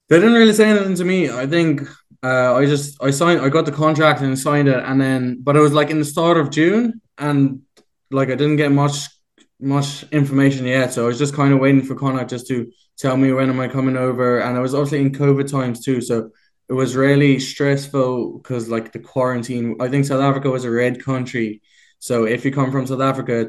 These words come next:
to Ireland or anywhere in Europe, like, you have to quarantine for two weeks. And we're just trying to sort that stuff out as soon as possible. And then I, I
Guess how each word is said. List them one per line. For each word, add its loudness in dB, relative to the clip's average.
to -4
Ireland -2
or -4
anywhere -4
in -2
Europe, -4
like, -10
you -4
have -6
to -6
quarantine -2
for -6
two 0
weeks. -2
And -2
we're -2
just -2
trying 2
to 0
sort -2
that 0
stuff -4
out 0
as -4
soon -4
as -8
possible. -4
And -2
then -4
I, 2
I 2